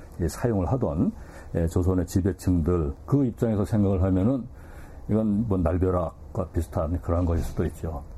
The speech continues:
우리만 그런 것이 아니고 이 세계적으로,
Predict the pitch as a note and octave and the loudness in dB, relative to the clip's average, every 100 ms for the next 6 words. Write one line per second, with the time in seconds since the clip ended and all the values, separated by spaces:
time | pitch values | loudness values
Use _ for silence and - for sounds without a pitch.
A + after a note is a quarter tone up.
0 | - - B2+ C3 C3+ B2+ B2 A#2+ G#2+ D3+ | -14 -2 2 4 2 2 2 2 2 2
1 | D3 A#2+ C#3+ B2 A2+ A2+ A2 G#2 G2+ F#2 | 2 2 2 2 2 2 2 4 4 4
2 | A2 G#2+ G2 | 2 2 -2